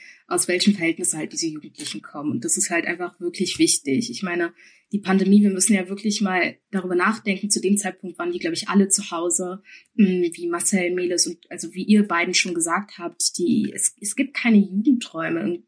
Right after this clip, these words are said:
vor allem Großstädten, das müssen wir wirklich bedenken einfach, man kann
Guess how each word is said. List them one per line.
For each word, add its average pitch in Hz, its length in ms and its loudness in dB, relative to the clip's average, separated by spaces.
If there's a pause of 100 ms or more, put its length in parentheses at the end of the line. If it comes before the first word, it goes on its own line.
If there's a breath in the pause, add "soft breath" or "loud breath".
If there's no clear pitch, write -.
vor - 220 -6
allem 196 200 2
Großstädten, 190 680 0
das 180 140 -2
müssen 202 260 4
wir 175 80 -12
wirklich 202 380 -2 (320 loud breath)
bedenken 196 500 2
einfach, 180 420 -4
man 180 180 -10
kann 220 600 0